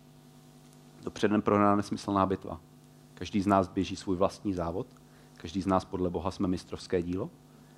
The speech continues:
a Bůh nám fandí, abychom dokázali vše, co si pro nás přichystal. No a co udělám? Úplně v závěru.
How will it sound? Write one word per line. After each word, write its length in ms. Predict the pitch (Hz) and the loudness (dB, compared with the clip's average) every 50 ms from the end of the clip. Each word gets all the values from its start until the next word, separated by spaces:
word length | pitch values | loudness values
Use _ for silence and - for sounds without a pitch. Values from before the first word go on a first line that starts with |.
| - - - | -20 -18 -14
a 60 | - | -10
Bůh 180 | 87 92 90 - | -8 -6 -4 -2
nám 140 | 101 92 90 | 0 -2 0
fandí, 420 | - - 95 98 92 101 117 131 | 0 0 0 0 0 0 2 0
abychom 300 | 120 98 98 - 92 92 | 0 0 -2 -6 -6 -6
dokázali 440 | 87 85 - 92 90 87 95 90 85 | -4 0 2 2 2 2 0 -2 -2
vše, 320 | - - - 95 92 107 - - - - - - - - - - - - - - | -4 -2 0 0 0 0 -2 -10 -20 -20 -20 -20 -20 -20 -20 -20 -20 -20 -20 -20
co 120 | - - | -20 -10
si 140 | - - 98 | -6 -6 -6
pro 140 | - - 90 | -4 -2 -2
nás 140 | 87 85 - | -2 -2 -2
přichystal. 460 | - - - - - - - - 80 82 - - - - - - - - - - - - - - - - - - - - - - - - | -6 -16 -20 -20 -20 -20 -18 -18 -18 -18 -20 -20 -20 -20 -20 -20 -20 -20 -20 -20 -20 -20 -20 -20 -20 -20 -20 -20 -20 -20 -20 -10 -2 2
No 80 | 113 104 | 4 4
a 40 | |
co 140 | - - 180 | 4 4 2
udělám? 400 | 165 175 135 123 123 156 226 269 - - - - - - - - - | 4 6 8 8 8 8 6 2 0 -4 -12 -20 -20 -20 -20 -20 -12
Úplně 240 | - - 101 104 101 | -6 -2 0 2 4
v 20 | |
závěru. 400 | 98 107 107 113 127 151 196 240 | 6 6 6 6 6 4 2 0